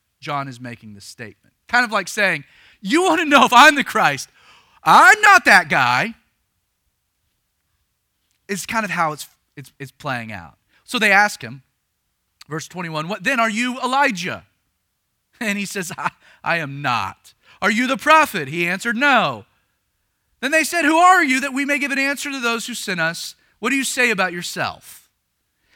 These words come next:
After John emphatically denies being the Messiah, the Christ, the Jewish leaders continue their line of inquiry. They say, "Well, are you Elijah?" Now, that seems weird. Truth?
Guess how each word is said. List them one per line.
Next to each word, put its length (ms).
After 340
John 600
emphatically 680
denies 380
being 200
the 60
Messiah, 380
the 100
Christ, 480
the 80
Jewish 300
leaders 280
continue 480
their 160
line 300
of 80
inquiry. 540
They 80
say, 120
"Well, 200
are 200
you 200
Elijah?" 600
Now, 280
that 180
seems 300
weird. 340
Truth? 340